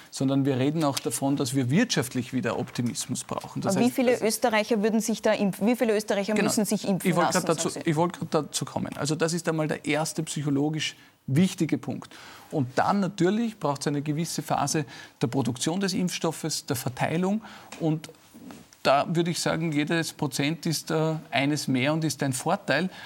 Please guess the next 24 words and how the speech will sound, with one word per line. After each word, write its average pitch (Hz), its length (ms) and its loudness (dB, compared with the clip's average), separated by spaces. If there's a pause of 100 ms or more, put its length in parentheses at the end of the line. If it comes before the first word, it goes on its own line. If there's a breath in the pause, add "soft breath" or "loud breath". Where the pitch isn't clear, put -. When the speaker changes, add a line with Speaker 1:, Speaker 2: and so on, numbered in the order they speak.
(140 loud breath)
Speaker 1:
Aber 147 220 -2
natürlich, 165 800 0
sobald 147 580 0
Menschen 147 400 0
in 147 80 2
Gesundheitsberufen, 131 1040 -2
sobald 139 440 -2
Menschen, 143 380 -2
die 147 200 0 (220 loud breath)
vielleicht 143 420 -2
sehr 147 120 0
viel 151 160 0
unterwegs 147 600 -2
sind, 143 260 -2
die 143 60 -2
viel 165 260 0
reisen, 139 540 0
die 135 100 -2
viele 151 240 -2
soziale 143 420 -2
Kontakte 139 600 -2
haben, 123 200 2
geimpft 135 420 -2
sind, 131 240 -2